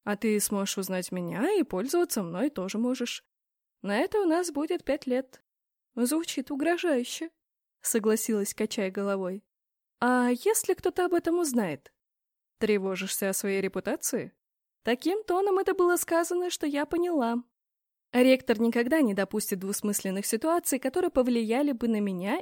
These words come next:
или на него. Не тревожься. Иметь невесту не запрещено, а запрещено заключать браки на время обучения. «У вас есть невеста?»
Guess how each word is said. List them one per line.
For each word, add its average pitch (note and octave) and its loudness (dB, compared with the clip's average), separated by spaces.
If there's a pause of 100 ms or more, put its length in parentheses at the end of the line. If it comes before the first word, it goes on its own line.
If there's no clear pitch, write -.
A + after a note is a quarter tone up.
или D4+ 2
на B3 2
него. E3+ -4 (680)
Не G3+ -2
тревожься. G#3+ -4 (520)
Иметь C#4+ 4
невесту F4 4
не E4+ 4
запрещено, C4 0 (140)
а F#3 -6
запрещено F#3+ -2
заключать C#4+ 0
браки A3+ 0
на D4+ 2
время A#3+ 0
обучения. F3 -6 (400)
«У A#3+ 6
вас B3 4
есть B3 2
невеста?» C4 4